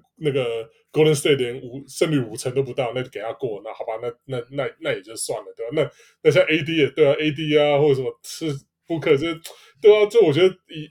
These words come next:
选他们 over 这个国王真的是，可是要是我，你现在让我说国王哪一个，应该哪一个进去，我其实我也，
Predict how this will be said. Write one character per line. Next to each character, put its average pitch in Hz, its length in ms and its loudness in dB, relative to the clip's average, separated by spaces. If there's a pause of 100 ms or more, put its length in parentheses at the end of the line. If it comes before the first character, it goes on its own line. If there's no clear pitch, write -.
选 135 280 -4
他 165 140 0
们 180 140 -2
over 165 480 4
这 156 80 -4
个 139 100 -10
国 120 280 -8
王 123 100 -12
真 143 120 -4
的 135 100 -2
是， 120 260 -4 (540)
可 170 140 0
是 196 120 -4 (180)
要 233 140 6
是 240 140 -2
我， 135 220 2
你 120 60 -16
现 190 140 0
在 190 60 4
让 202 100 6
我 120 220 2
说 160 280 0 (560)
国 160 180 2
王 175 160 4
哪 113 180 -4
一 117 40 -8
个， 156 320 4
应 185 100 -6
该 190 140 4
哪 120 220 -4
一 131 40 -6
个 160 120 -2
进 165 220 -6
去， 147 280 -4
我 131 120 2
其 160 160 -8
实 175 220 4
我 165 140 -2
也， 131 160 2